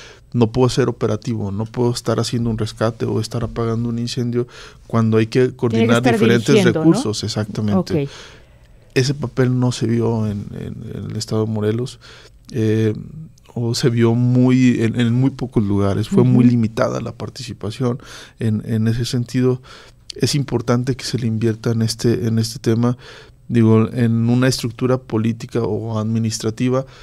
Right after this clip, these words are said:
Speaker 1: de un nivel municipal, estatal o, o federal, pues es difícil que, que encuentres un perfil político con experiencia en materia de protección civil.
Speaker 2: Claro, es que esa es
Speaker 1: Y
Speaker 2: la cosa, ¿no?
Speaker 1: generalmente los perfiles políticos son los que venían ocupando estas posiciones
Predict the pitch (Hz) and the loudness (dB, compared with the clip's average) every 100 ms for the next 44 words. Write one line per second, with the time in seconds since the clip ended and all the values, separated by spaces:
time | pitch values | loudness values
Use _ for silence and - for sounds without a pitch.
0 | - - - 113 113 107 107 - 117 113 | -20 -16 -8 -2 2 2 0 -2 -2 0
1 | 117 117 123 113 107 - 117 117 113 110 | 0 0 0 0 -2 -2 0 0 -2 -2
2 | 110 113 120 - 110 127 117 120 127 - | 0 0 -2 -2 -4 -2 0 0 -2 -8
3 | - - _ - - 113 113 120 131 120 | -20 -20 _ -18 -10 -6 -2 -2 -4 -6
4 | 135 123 120 113 117 120 - 110 113 113 | -6 -4 0 0 -2 -8 -8 -6 -4 -4
5 | 113 117 123 123 117 117 117 123 110 123 | -4 -6 -4 -4 -6 -6 -4 -4 -4 -6
6 | 127 131 113 107 123 117 113 127 120 113 | -6 -6 -6 -6 -4 -2 -2 -2 -2 -2
7 | 117 113 113 113 107 107 113 113 117 113 | 0 2 0 -2 -6 -4 -2 0 2 2
8 | 107 - - 196 190 175 220 - 147 165 | 0 -8 -6 0 0 0 -2 2 4 6
9 | 123 120 131 139 147 143 165 160 - - | 4 4 4 4 2 2 4 4 2 -4
10 | - - - 131 120 - 113 123 135 139 | -20 -20 -4 0 0 0 -4 -2 -4 -2
11 | 113 139 165 - 131 - 123 123 - 117 | -2 -2 -4 -4 -4 -4 -6 -6 -4 -4
12 | 110 117 120 117 - 113 110 110 110 - | -2 -2 -4 -8 -2 -2 0 -4 -6 -8
13 | 113 107 - 107 95 - | -8 -8 -6 -4 -6 -10